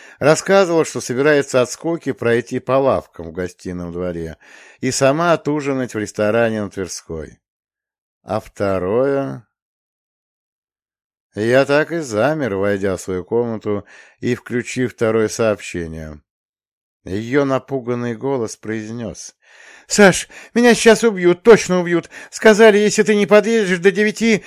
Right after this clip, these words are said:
будут отрезать от меня по кусочкам, пока я вся не закончусь. Саш,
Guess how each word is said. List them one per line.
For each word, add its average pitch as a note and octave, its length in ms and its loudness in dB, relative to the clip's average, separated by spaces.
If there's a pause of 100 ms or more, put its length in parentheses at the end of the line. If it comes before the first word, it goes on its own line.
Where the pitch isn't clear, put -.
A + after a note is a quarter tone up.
(180)
будут G#3+ 260 6
отрезать G#3 520 8
от F#3 140 4
меня G#3+ 240 2
по F#3 100 -4
кусочкам, F3+ 580 0
пока F#3+ 300 4
я G3+ 60 4
вся G#3 180 2
не G#3 80 0
закончусь. F#3+ 540 0
Саш, A3 480 8